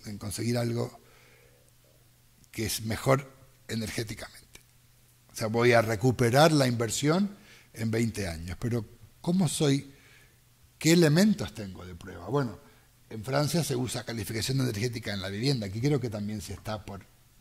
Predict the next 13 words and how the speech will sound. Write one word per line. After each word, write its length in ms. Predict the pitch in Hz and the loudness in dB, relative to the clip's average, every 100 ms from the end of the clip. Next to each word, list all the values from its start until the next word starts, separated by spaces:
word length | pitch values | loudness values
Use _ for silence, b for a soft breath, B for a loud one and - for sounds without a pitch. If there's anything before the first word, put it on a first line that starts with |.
| - | -10
por 120 | 107 | -10
ese 160 | 104 101 | -8 -10
camino. 440 | 113 170 123 90 B B B B - 120 | -4 -4 -4 -8 B B B B -20 -12
En 80 | 113 | -6
Argentina 420 | 113 107 139 143 | -4 0 0 0
se 120 | 123 | -2
irá 240 | 117 113 | -2 -2
de 100 | 110 | -2
a 100 | 104 | -4
poco, 400 | 165 160 - 95 - - | -2 -4 -4 -18 -20 -18
porque 240 | 104 113 | -16 -8
vamos 320 | 117 120 127 | -6 -6 -8
a-, 120 | 117 | -10